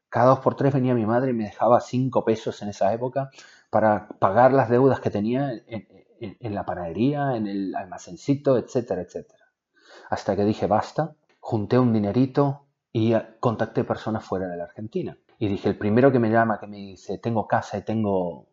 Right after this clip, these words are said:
trabajo', ahí es donde me voy". Tenía posibilidades en Estados Unidos, tenía posibilidades en España, en Italia, en Alemania. Y al final una amiga me dijo esto, "Mira, te conseguí trabajo y casa en España".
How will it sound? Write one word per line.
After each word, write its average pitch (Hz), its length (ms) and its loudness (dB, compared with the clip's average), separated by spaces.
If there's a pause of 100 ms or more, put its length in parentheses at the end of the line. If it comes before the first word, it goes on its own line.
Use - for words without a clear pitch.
(120)
trabajo', 143 640 4
ahí 98 240 -2
es 92 80 -4
donde 90 280 -2
me 82 120 -8
voy". 73 240 -8 (400)
Tenía 92 220 -4
posibilidades 92 560 -4
en 87 280 -8 (720)
Estados - 360 -10
Unidos, 139 440 2
tenía 98 300 -4
posibilidades 90 680 -6
en 82 80 -20
España, 147 420 -2
en 127 80 -4
Italia, 127 540 0
en 107 80 -4
Alemania. 120 600 -2 (300)
Y 135 120 0
al 131 80 2
final 151 320 6
una 160 120 6
amiga 165 480 4 (100)
me 139 320 6
dijo 123 300 2
esto, 131 440 -2 (240)
"Mira, 131 400 0
te 117 80 -4
conseguí 127 280 0
trabajo 123 460 2
y 92 120 -8
casa 147 520 -8
en 98 120 -8
España". - 440 -12